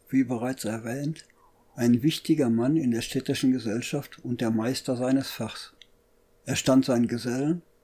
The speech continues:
darunter dem Zuchtmeister, vor und auch den Lehrlingen. Das waren in der Regel Familienangehörige, Verwandte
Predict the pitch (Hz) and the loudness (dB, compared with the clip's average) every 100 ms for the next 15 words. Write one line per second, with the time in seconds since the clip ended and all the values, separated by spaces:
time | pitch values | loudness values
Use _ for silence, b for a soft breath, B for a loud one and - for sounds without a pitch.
0 | _ - 117 135 135 113 110 117 - 139 | _ -6 2 2 2 0 0 -2 -4 -6
1 | - 123 131 151 - 165 165 - _ _ | -4 -2 -2 -4 -6 -8 -10 -14 _ _
2 | _ _ - - - 127 123 143 170 - | _ _ -18 -12 -4 0 2 2 0 -4
3 | 127 131 113 123 - 127 120 107 101 - | -2 0 -2 -4 -2 0 0 -2 -4 -8
4 | 82 80 _ _ _ _ _ - 143 139 | -10 -12 _ _ _ _ _ -6 -4 0
5 | 139 139 - 113 107 120 120 143 - 131 | 2 2 2 0 0 -2 -2 -2 0 4
6 | 131 143 127 107 101 104 110 120 120 135 | 4 4 2 0 -2 -4 -4 -4 -4 -4
7 | 170 170 _ - 123 113 113 131 - 165 | -4 -6 _ -6 -4 -2 0 0 -2 -6